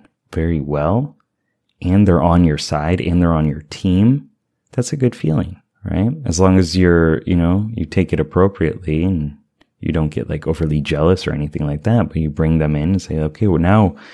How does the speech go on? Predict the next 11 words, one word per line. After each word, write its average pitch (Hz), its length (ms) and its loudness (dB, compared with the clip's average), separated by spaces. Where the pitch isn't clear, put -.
now 98 260 2
we're 95 200 4
more 80 580 4
well-rounded. 80 840 2
We 80 300 0
can 73 580 -6
achieve 80 520 -2
more 76 360 2
in 71 160 -4
the 69 80 -6
world. 82 420 -4